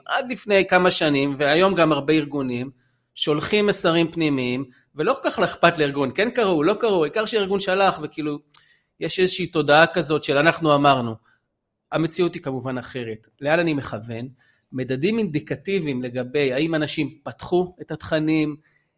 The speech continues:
העמיקו, האם יש לינקים בפנים, זאת אומרת, האינגייג'מנט של העובדים עם התקשורות, אפשר גם לראות את זה באירועים שעושים, האם אנשים מגיעים או לא, אה, אה, אירוע-, all,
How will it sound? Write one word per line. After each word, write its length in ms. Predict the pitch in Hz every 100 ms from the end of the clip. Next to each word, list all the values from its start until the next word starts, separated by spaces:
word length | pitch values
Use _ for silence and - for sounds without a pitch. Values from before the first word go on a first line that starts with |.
| _
העמיקו, 880 | 135 123 135 175 175 - 160 147 135 - 135
האם 280 | - 147 151
יש 180 | 135 160
לינקים 460 | 175 185 180 175
בפנים, 400 | 151 147 160 143
זאת 120 | -
אומרת, 300 | 147 147 147
האינגייג'מנט 600 | 135 135 139 190 196 208 202
של 180 | 160
העובדים 800 | 143 131 123 135 123 156 202 208 - _
עם 220 | 160 170
התקשורות, 1200 | 160 156 - _ _ - 123 - 131 139 185 196 - _ _ _ _ _ _ _
אפשר 240 | - 170 170
גם 200 | 180 170
לראות 320 | 170 190 220
את 100 | 170
זה 140 | 151
באירועים 840 | 127 127 127 - 147 147 147 185 190
שעושים, 580 | - 165 - 170 160
האם 240 | 147 156 160
אנשים 360 | 151 - 156
מגיעים 440 | 147 135 143 147 143
או 120 | 139
לא, 400 | 139 139 135 - _ -
אה, 60 |
אה, 260 | 120 - 139 -
אירוע-, 240 | 147 151 156 -
all, 180 | 190